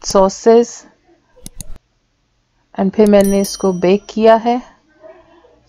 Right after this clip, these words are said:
चलें आए देखते हैं कि ये कैसे बनते हैं। इसके लिए जो ingredients हमें चाहिए, उसमें yeast, milk,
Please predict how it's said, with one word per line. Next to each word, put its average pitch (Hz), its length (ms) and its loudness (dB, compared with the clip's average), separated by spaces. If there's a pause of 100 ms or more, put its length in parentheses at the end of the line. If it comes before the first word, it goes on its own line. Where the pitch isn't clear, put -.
(1300)
चलें 233 240 0
आए 208 160 2
देखते 190 300 -6
हैं 190 160 -2
कि 190 100 -6
ये 190 120 0
कैसे 180 320 -6
बनते 156 320 -8
हैं। 165 180 -12 (1080)
इसके 233 240 -6
लिए 233 140 2
जो 226 120 0
ingredients 220 580 0
हमें 214 180 0
चाहिए, 214 480 -4 (520)
उसमें 208 320 -4
yeast, 202 640 -4 (4000)
milk, 208 600 0